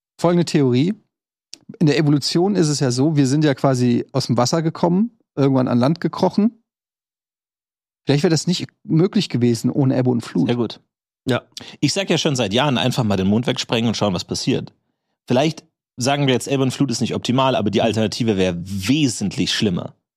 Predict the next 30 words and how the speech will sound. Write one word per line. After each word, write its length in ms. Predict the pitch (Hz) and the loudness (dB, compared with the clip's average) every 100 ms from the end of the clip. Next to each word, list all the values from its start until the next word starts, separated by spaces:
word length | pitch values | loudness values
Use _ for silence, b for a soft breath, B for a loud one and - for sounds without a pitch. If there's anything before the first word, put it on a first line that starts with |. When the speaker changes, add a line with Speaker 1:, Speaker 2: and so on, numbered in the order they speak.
| _ - | _ -4
Speaker 1:
Was 120 | 123 | 0
Speaker 2:
Die 60 | 123 | 2
Speaker 1:
wäre 100 | 143 | 2
Speaker 2:
Alternative 680 | 139 139 120 - 143 120 | 2 0 0 0 2 2
wäre 160 | 98 101 | 2 0
Speaker 3:
Das 120 | 101 | 0
weiß 200 | 120 127 | 0 0
sie 40 | 135 | 0
ja 60 | 113 | -2
nicht. 80 | |
Speaker 2:
absolute 300 | 113 123 120 | 0 0 0
Speaker 3:
Das 160 | 117 113 | 0 0
weiß 160 | 117 151 | 0 0
sie 60 | |
Speaker 2:
Armageddon. 140 | 123 110 | 0 -2
Speaker 3:
nicht. 120 | 98 | -2
Das 120 | 107 | -4
muss 80 | 127 | 0
Speaker 2:
Dass 80 | 123 | 0
Speaker 3:
sie 60 | - | 0
Speaker 2:
halt 120 | 160 | -2
Speaker 3:
erst 120 | 127 175 | 0 0
Speaker 2:
konstant 540 | 160 - 196 180 185 | -2 -4 -2 -2 0
ein 80 | 156 | 0
riesiger 580 | 131 170 156 143 139 117 | 2 0 0 0 0 2
Wirbelstrom, 840 | 175 143 123 - 120 127 123 120 | 0 0 -2 -2 0 0 2 0
so 80 | 120 | 2
ein 120 | 120 | 0
Strudel 720 | - - 131 151 120 98 87 b b _ | -2 -4 -2 0 0 -2 -6 b b _
ist. 340 | 120 104 - | -2 -2 -10